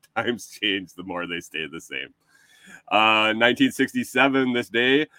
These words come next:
the Northrop M two F two crashes on landing, becoming, uh, the in-, inspiration for the novel Cyborg and T V series The Six Million Dollar Man.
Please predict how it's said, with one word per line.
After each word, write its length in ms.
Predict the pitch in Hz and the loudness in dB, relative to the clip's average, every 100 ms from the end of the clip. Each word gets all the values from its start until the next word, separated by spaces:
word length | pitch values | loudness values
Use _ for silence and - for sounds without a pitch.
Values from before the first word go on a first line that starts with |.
| _ | _
the 320 | 104 110 110 110 | -4 0 0 0
Northrop 500 | 113 135 139 123 - | 0 0 0 -4 -4
M 280 | 117 123 127 - | -4 -2 -2 -6
two 520 | - 139 127 123 123 - | 0 2 2 -2 -6 -4
F 200 | 120 - - | -4 -4 -10
two 360 | 127 123 135 | -8 -4 -4
crashes 640 | - 113 113 131 127 120 104 107 | -2 0 0 -2 -6 -8 -6 -4
on 280 | 110 107 | -2 -4
landing, 500 | 104 110 123 113 117 | -4 -4 -4 -6 -6
becoming, 640 | 110 - 110 110 107 95 - 98 | -8 -8 -6 -6 -8 -10 -10 -6
uh, 300 | 98 95 92 | -4 -4 -6
the 160 | 101 | -8
in-, 100 | 107 - - | -8 -10 -10
inspiration 640 | 113 - 107 113 - 113 | -10 -6 -6 -4 -6 -10
for 460 | 107 - 104 104 104 | -12 -10 -6 -4 -6
the 160 | 92 90 | -6 -6
novel 460 | 95 101 101 101 | 0 0 -2 -8
Cyborg 680 | - 95 113 120 98 104 107 - | -8 -4 -4 -4 -4 -4 -6 -8
and 300 | 95 92 92 | -6 -6 -8
T 140 | 117 | -12
V 120 | 107 104 | -12 -12
series 360 | - 101 98 | -8 -6 -6
The 100 | - | -10
Six 300 | 90 107 - | -12 -12 -10
Million 420 | 92 98 98 90 82 | -8 -6 -6 -6 -4
Dollar 380 | 90 87 80 | -6 -6 -10
Man. 560 | 76 98 156 117 147 | -8 -6 -4 -4 -6